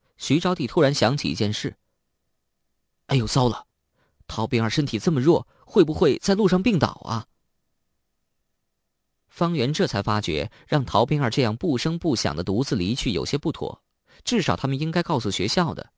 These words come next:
如果陶冰儿路上出了什么意外，他们可真是难辞其咎了。“对呀，要不这样吧，你去追陶冰儿，我去找秦老师，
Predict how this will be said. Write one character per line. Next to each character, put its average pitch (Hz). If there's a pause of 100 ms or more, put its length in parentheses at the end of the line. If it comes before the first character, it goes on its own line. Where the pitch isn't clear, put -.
(280)
如 113
果 92
陶 87
冰 104
儿 98
路 107
上 90
出 113
了 101
什 90
么 98
意 113
外， 95 (160)
他 -
们 143
可 104
真 185
是 156
难 104
辞 104
其 90
咎 87
了。 64 (1200)
“对 143
呀， - (520)
要 180
不 180
这 220
样 131
吧， 90 (560)
你 110
去 123
追 151
陶 -
冰 151
儿， - (280)
我 117
去 190
找 101
秦 117
老 143
师， -